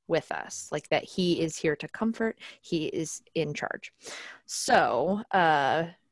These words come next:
God is in charge. He wants us to love him and love people. So one practical thing, uh, that I've been doing, uh, which I mentioned before, is engage with quiet time every evening, consistently regardless of, uh, like,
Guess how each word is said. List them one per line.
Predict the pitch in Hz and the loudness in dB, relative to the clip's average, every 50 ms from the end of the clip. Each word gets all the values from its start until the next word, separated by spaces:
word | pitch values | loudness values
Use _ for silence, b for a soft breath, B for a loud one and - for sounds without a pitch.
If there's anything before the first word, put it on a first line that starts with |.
| _ _ _ _ _ _ _ _ _ _ - - 156 156 156 180 202 | _ _ _ _ _ _ _ _ _ _ -8 -6 -6 -6 -6 -8 -6
God | - 170 160 160 | -2 0 0 2
is | 156 151 | 0 -2
in | 160 165 156 | -6 -6 -6
charge. | - 151 139 120 139 - - | -4 -2 -2 -2 -4 -6 -6
He | - 165 | -6 -4
wants | 151 151 151 151 - | -2 -2 -4 -4 -6
us | 151 - | -8 -6
to | - 151 | -4 -4
love | 156 156 - | -4 -4 -2
him | - 170 170 | -4 -4 -4
and | 165 160 | -4 -4
love | 160 160 - | -6 -6 -6
people. | - - 151 - - - 135 143 | -6 -8 -6 -6 -6 -8 -6 -6
So | - - 165 151 147 143 B B B B B B | -6 -2 0 0 0 0 B B B B B B
one | B 202 208 | B 2 2
practical | 190 214 196 190 190 190 196 | 4 4 2 2 2 0 0
thing, | - - 196 190 196 180 - - | 4 4 4 4 4 2 2 4
uh, | 185 180 170 160 | 4 6 6 4
that | 147 175 156 | 4 4 4
I've | 160 160 156 | 4 4 2
been | 156 175 170 170 | 2 -2 -2 -2
doing, | 160 160 151 151 160 190 208 - - | 0 0 0 0 0 0 -2 -4 -2
uh, | - 151 147 | -2 -2 -2
which | 143 160 - - | -2 -2 -2 -2
I | 165 | -2
mentioned | 160 160 160 160 - 165 156 151 | -2 -2 -4 -6 -6 -8 -6 -6
before, | 165 160 - - 156 147 147 147 151 - - - - | -6 -6 -6 -4 -2 0 0 2 2 0 0 0 0
is | 160 156 156 147 147 147 147 - - - | 2 4 4 4 2 0 -2 -6 -4 -4
engage | 170 160 160 156 156 147 _ _ _ _ _ _ _ - _ | -2 0 2 2 2 2 _ _ _ _ _ _ _ -20 _
with | - - - | -14 -14 -10
quiet | - - 151 151 147 - - | -4 -2 0 0 0 0 -4
time | - - 143 139 143 | -6 -8 -8 -8 -6
every | - - 143 - - 139 - | -4 -6 -6 -4 -6 -8 -6
evening, | - 131 131 - - 80 90 127 156 | -6 -8 -8 -8 -8 -8 -8 -8 -8
consistently | - - 175 165 - - 160 - - - 151 156 - 131 131 127 135 143 - b b b b b b - | -4 -4 -4 -2 2 0 0 0 0 -2 -2 -4 -4 -6 -8 -8 -8 -10 -12 b b b b b b -2
regardless | 160 170 160 185 175 147 151 156 156 147 120 139 143 - - - - - | 0 0 2 4 4 4 4 2 2 0 -2 -2 -2 -4 -8 -8 -6 -2
of, | 135 131 120 113 120 143 - - - - - _ _ _ _ - | 0 0 0 0 -2 -4 -8 -8 -8 -10 -20 _ _ _ _ -8
uh, | - 151 135 78 69 65 78 85 - - | -6 -4 -4 -2 -2 -4 -4 -6 -6 -6
like, | - 139 101 - - | -4 -4 -4 -6 -8